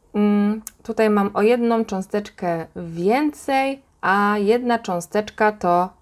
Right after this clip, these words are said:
osiemnaście gramów na mol, czyli będę mieć teraz dwieście sześćdziesiąt gramów na mol.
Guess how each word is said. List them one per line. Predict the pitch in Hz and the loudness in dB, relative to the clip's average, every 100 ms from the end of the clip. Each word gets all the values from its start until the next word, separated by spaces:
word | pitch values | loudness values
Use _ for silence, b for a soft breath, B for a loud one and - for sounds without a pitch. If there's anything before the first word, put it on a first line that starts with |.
| _ | _
osiemnaście | - 208 208 208 190 185 185 - - 185 254 - b b b b - | -2 -2 0 -2 0 0 -2 -4 -4 -2 -2 -6 b b b b -2
gramów | 190 190 185 | 2 2 2
na | 180 180 | -2 -2
mol, | 185 262 339 320 | 2 0 0 -4
czyli | - 320 | -6 -2
będę | 254 226 214 | 0 2 2
mieć | 202 | 0
teraz | 208 196 190 | -2 -4 -4
dwieście | 175 190 208 - 208 196 196 196 _ _ _ | -2 0 0 -2 -2 0 -2 -6 _ _ _
sześćdziesiąt | - 214 202 185 202 196 - - - - _ _ _ _ _ _ - | -6 0 0 4 2 2 -6 -14 -16 -20 _ _ _ _ _ _ -16
gramów | 175 170 160 156 165 | -6 -2 -2 -2 -4
na | 180 185 | -2 -2
mol. | 165 - | -4 -8